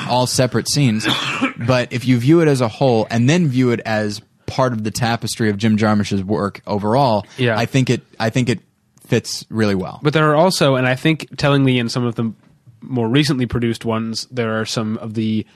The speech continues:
Speaker 2: um, dry and ponderous things that we'll s-, you haven't seen Limits of Control,
Speaker 1: Right.
Speaker 2: but, um, there, there are, there are segments in Coffee and Cigarettes that aren't funny at all.
Speaker 1: Right.
Speaker 2: And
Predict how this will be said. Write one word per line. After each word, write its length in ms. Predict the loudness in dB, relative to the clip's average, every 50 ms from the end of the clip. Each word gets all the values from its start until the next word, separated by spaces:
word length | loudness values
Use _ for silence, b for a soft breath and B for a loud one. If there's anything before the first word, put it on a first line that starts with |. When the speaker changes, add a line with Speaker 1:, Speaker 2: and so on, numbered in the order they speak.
| b b b b b b b b b b b b b b _ -4
Speaker 2:
um, 800 | -2 0 0 0 0 -2 -4 -6 -8 -10 -14 -14 -16 -18 -20 -20 _ _ _ _ _ _ _ _ _ -20 -20 _ _ _ _ _ _ _ _ _ _ _ _ _ -20 -20 _ -12 -6
dry 300 | -2 0 2 2 2 2
and 220 | 2 0 2 2
ponderous 640 | 2 2 4 2 4 4 4 4 4 2 0 -2 -4
things 480 | -6 -6 0 2 2 2 2 2 0 0
that 100 | 0 2
we'll 140 | 2 2
s-, 160 | 2 0 0 -2
you 280 | -2 0 2 2 4
haven't 200 | 4 4 2 2
seen 280 | 2 2 2 2 2 0
Limits 280 | -2 -2 -2 -4 -6
of 80 | -10 -10
Control, 480 | -10 -8 -4 -2 -2 -2 -2 -4 -8 -8
Speaker 1:
Right. 220 | -6 -6 -4 -2
Speaker 2:
but, 260 | -2 -2 -2 -4 -6 -6
um, 600 | -4 -4 -4 -4 -6 -8 -10 -12 -14 -16 -16 b b b b b b b b b b b -4
there, 180 | 0 0 0 0
there 200 | 2 2 2 4
are, 320 | 4 4 2 0 -2 -8 _ _ _ _ _ _ _ _
there 200 | -2 0 2 4
are 160 | 4 4 2
segments 360 | 2 2 2 2 2 2 2 0
in 100 | 0 0
Coffee 300 | 0 0 0 0 -2 -4
and 120 | -4 -2
Cigarettes 500 | -2 0 0 0 0 -2 -4 -8 -12 -10 -10
that 260 | -6 -4 -2 -4 -4 -6 _ _ -20 -20 _ _
aren't 200 | -6 -6 -4 -4
funny 360 | -4 -4 -4 -6 -8 -14 -20 _ _ -8
at 100 | -6 -4
all. 300 | -4 -4 -6 -8 -12 -16 _ _ -12
Speaker 1:
Right. 260 | -8 -8 -8 -8 -10 -14 _ _
Speaker 2:
And 360 | -4 -4 -2 -2 -4 -6 -8